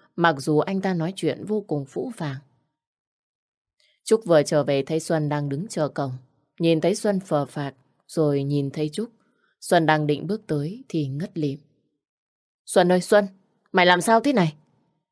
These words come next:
Khánh thở dài khi nhìn thấy Xuân bị ngất, nắm tay bạn chờ đến khi Xuân tỉnh dậy. "Trúc à,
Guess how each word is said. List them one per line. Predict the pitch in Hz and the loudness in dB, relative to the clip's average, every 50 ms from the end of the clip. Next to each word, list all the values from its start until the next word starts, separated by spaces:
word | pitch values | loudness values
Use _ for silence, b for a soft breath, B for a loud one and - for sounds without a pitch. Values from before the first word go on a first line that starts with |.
| _ _ _ _ _ _ _ _ _ _ _ _ _ _ _ | _ _ _ _ _ _ _ _ _ _ _ _ _ _ _
Khánh | - 175 165 160 170 | 0 2 2 2 2
thở | 190 170 156 | 2 2 2
dài | 127 - 143 135 135 131 127 | 2 0 -2 -2 -2 -4 -4
khi | - - 165 | -4 -4 -2
nhìn | 156 151 143 135 123 | -2 -2 -2 -4 -4
thấy | - 151 151 | -4 -4 -4
Xuân | 147 - 170 156 147 139 | -4 -2 -2 -2 -2 -2
bị | 131 143 - | -4 -6 -6
ngất, | 151 156 185 214 - _ _ _ _ _ _ _ _ _ | -6 -8 -8 -10 -10 _ _ _ _ _ _ _ _ _
nắm | 165 160 156 165 | 0 0 0 2
tay | - 190 175 170 | 2 0 2 2
bạn | 147 151 131 143 147 | 2 0 0 -2 -4
chờ | 135 - 160 147 | -6 -4 -4 -4
đến | 135 139 143 156 185 | -2 -4 -4 -6 -6
khi | - 202 190 185 180 - - | -4 -4 -4 -4 -4 -8 -14
Xuân | - - 202 196 185 180 | -8 -4 -4 -4 -4 -4
tỉnh | - - 156 143 135 131 | -4 -6 -6 -6 -6 -8
dậy. | - 151 135 135 - _ _ _ _ _ _ _ _ _ _ _ _ _ _ _ _ _ _ _ _ _ _ _ _ _ _ _ _ _ _ _ _ _ _ _ _ _ _ _ _ _ _ _ _ _ _ _ | -8 -8 -8 -10 -12 _ _ _ _ _ _ _ _ _ _ _ _ _ _ _ _ _ _ _ _ _ _ _ _ _ _ _ _ _ _ _ _ _ _ _ _ _ _ _ _ _ _ _ _ _ _ _
"Trúc | - 202 202 196 | 0 0 0 0
à, | 185 156 135 135 | -2 -6 -6 -8